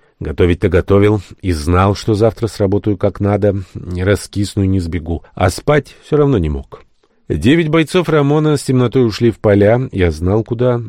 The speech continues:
Нам не были нужны руины сгоревшей фермы, нам нужна была другая ферма, целёхонькая, уединённая, а главное, находившаяся на порядочном расстоянии от джунглей.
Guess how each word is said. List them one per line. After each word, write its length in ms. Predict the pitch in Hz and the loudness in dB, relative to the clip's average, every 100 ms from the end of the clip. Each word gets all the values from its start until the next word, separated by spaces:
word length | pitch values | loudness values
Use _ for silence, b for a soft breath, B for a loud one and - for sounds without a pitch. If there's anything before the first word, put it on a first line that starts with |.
| - - | -10 -2
Нам 280 | 139 147 | 2 2
не 220 | 156 156 151 | 4 4 4
были 280 | 107 101 | 2 2
нужны 460 | 98 101 92 95 101 | 2 0 0 2 2
руины 460 | 95 101 98 90 87 | 4 4 2 2 0
сгоревшей 560 | 82 92 92 - 92 | 0 2 2 0 -2
фермы, 480 | 85 131 151 139 131 | 0 0 2 2 2
нам 320 | 117 117 107 | 2 2 2
нужна 340 | 104 95 110 101 | 2 2 2 2
была 240 | 101 101 | 4 2
другая 420 | 95 117 143 101 | 2 0 2 2
ферма, 380 | 82 90 78 78 | 0 -4 -4 -8
целёхонькая, 800 | - 110 143 - 90 80 87 87 | -4 2 2 0 -6 -4 -4 -2
уединённая, 920 | 110 107 95 92 98 131 147 147 143 | -2 -2 -2 -2 0 2 2 2 0
а 120 | - | -2
главное, 400 | 87 87 87 92 | -2 -2 -2 -2
находившаяся 760 | 92 92 85 90 101 90 98 90 | -4 -4 -4 -4 -4 -4 -2 -2
на 140 | 90 | -2
порядочном 500 | 92 90 87 - 92 | -2 -2 -2 -4 -6
расстоянии 500 | 87 - 90 87 87 | -6 -4 -2 0 -2
от 120 | 95 | -4
джунглей. 500 | 95 110 90 - - | -4 -4 -4 -10 -20